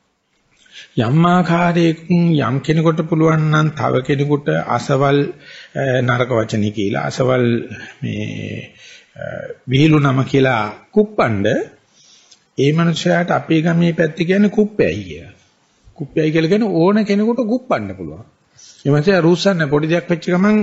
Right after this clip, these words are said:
ඇවිස්සෙනවා, "මහා කුප්පයයි" කියලා කියන්නේ. කුප්පයයි කියලා කියන්නේ කවුරු මොන හරි කිව්වත් එයා ඇවිස්සෙනවා. ඒ කියන්නේ එයා රිමෝට් කන්ට්‍රෝල් එකකින් කන්ට්‍රෝල් කරන්න පුළුවන් ජාති මනුස්සයා. කාට හරි බොත්තම තද කරුවා මෙයාට තද වෙනවා.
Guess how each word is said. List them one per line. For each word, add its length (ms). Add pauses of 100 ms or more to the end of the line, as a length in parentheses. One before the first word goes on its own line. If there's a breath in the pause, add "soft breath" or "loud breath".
(500 loud breath)
ඇවිස්සෙනවා, 460
"මහා 160
කුප්පයයි" 460
කියලා 200
කියන්නේ. 300 (120)
කුප්පයයි 340
කියලා 200
කියන්නේ 180
කවුරු 400
මොන 160
හරි 180
කිව්වත් 400
එයා 200 (440 loud breath)
ඇවිස්සෙනවා. 680
ඒ 160
කියන්නේ 260
එයා 100
රිමෝට් 360
කන්ට්‍රෝල් 400
එකකින් 360
කන්ට්‍රෝල් 360
කරන්න 340
පුළුවන් 240
ජාති 240
මනුස්සයා. 480 (160)
කාට 260
හරි 180
බොත්තම 360
තද 200
කරුවා 280
මෙයාට 280
තද 160
වෙනවා. 240